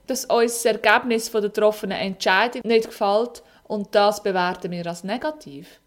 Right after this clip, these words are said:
Das hat doch eigentlich gar nichts mit richtig oder falsch zu tun. Ich persönlich bin der Meinung, dass wenn wir auf unsere Intuition und auf unser Herz hören,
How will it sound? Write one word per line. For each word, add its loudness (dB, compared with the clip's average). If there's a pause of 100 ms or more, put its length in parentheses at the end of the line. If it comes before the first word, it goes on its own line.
(400)
Das -10
hat -10
doch -8
eigentlich -2 (100)
gar -4
nichts -8
mit -10
richtig -12
oder -8
falsch -10
zu -14
tun. -12 (1300)
Ich -2
persönlich 0
bin -4
der -2
Meinung, 2
dass -2
wenn 4
wir 2
auf -4
unsere 0
Intuition 0
und -6
auf -12
unser -4
Herz -2
hören, -6